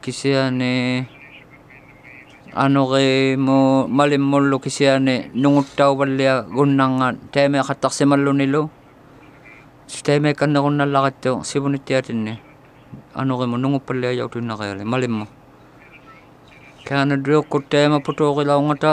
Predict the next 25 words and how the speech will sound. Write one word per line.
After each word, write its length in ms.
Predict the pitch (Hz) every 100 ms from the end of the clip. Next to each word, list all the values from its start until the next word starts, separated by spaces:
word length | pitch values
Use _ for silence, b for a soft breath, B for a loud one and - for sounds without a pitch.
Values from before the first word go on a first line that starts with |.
| 110
ikiya 400 | 110 139 143 143
nga 80 | 143
na 80 | 139
kayo 160 | 156
makutitiluti, 960 | 147 143 139 143 - 147 143 143 156 165 - B -
ilay 240 | 135 143 135
pa 240 | 143 139 135
katalo 400 | - 139 139 143
ni 240 | 147 139 - - -
puto 240 | 143 156
yaw 240 | 151 147
lakto. 480 | 147 151 - 160 147 - - - B B B B -
Tayo 160 | 135 135 131
ka 160 | 131
ni 320 | 131 135 135
sasi 560 | 135 - 151 - 160 156
ni, 240 | 165 160 - B B B - -
um, 640 | 127 127 131 131 135 131
unang 480 | 104 139 147 147 151
nga 160 | 147 147
na 80 | 143
kawya 320 | 160 156 156
sa 160 | 156
kautin 320 | 143 143 147
ni, 140 | 147